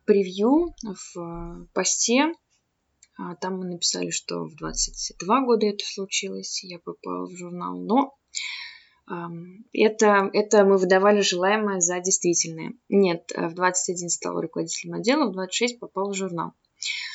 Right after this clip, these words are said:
Я работаю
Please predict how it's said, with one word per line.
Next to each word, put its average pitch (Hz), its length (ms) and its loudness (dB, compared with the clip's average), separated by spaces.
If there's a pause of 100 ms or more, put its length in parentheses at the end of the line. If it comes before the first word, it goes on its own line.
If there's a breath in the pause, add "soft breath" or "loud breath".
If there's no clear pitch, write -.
(340 loud breath)
Я 240 720 8 (640)
работаю 196 840 4